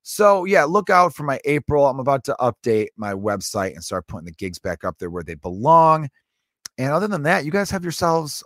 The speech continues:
a great rest of the week. Happy Monday to yous and yours.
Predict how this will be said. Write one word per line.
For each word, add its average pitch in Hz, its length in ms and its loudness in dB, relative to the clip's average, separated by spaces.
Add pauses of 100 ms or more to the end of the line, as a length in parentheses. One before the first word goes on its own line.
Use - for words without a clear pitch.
a 131 80 -6
great 151 260 2
rest 139 320 -2
of 117 80 -10
the 107 80 -4
week. 127 300 -2
Happy 135 340 -4
Monday 120 460 -2
to - 180 -10
yous 104 300 -2
and 82 100 -10
yours. 107 540 4